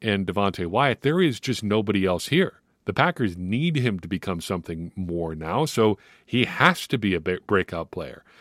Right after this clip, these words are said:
The Packers haven't asked all that much of him, but he does have some interesting physical characteristics. He's a really big body. He is an immovable force at the point of attack when he is on the field, or it seems to be at least. Yes, it was playing against, uh,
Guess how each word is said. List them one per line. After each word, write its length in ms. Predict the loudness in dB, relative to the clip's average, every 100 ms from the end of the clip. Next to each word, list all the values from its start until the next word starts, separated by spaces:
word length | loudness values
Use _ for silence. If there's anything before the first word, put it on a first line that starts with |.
| -20 -20 _ _ _ -4
The 120 | -2
Packers 400 | 2 0 0 2
haven't 260 | 2 2 0
asked 380 | -2 -2 -2 -2
all 140 | 0
that 180 | 0 0
much 240 | 0 0
of 120 | -4
him, 140 | -6 -6
but 160 | -6
he 120 | -4 0
does 300 | 2 2 -2
have 200 | -6 -4
some 160 | -6
interesting 500 | -6 -4 -6 -4 -6
physical 400 | -6 -6 -6 -8
characteristics. 760 | -8 -8 -8 -8 -8 -8 -12 -16
He's 120 | -14
a 60 | -8
really 280 | -4 -2
big 200 | 0 -2
body. 380 | 0 0 2 -2 -4 -20 -20 -20
He 440 | -8 -4 -2 -4 -8 _ _
is 280 | -8 -8 -10 -16 -12
an 200 | -6 -4
immovable 540 | -2 -2 -2 -2 0 -2
force 440 | 0 0 0 0
at 100 | -2
the 80 | -4
point 240 | -2 -2
of 80 | -2
attack 420 | -2 2 2 2
when 120 | -2 -6
he 160 | -4
is 120 | -4
on 140 | -2 -4
the 80 | -2
field, 320 | 0 0 0
or 100 | -4
it 120 | -6
seems 240 | -4 -4
to 100 | -4
be 140 | -2 -2
at 100 | 0
least. 280 | 0 -2 -6 -20 -20 -20 _ _
Yes, 280 | 2 2 2
it 80 | -4
was 140 | -4
playing 280 | 0 0 0
against, 420 | 0 -2 -4 -2
uh, 280 | 0 2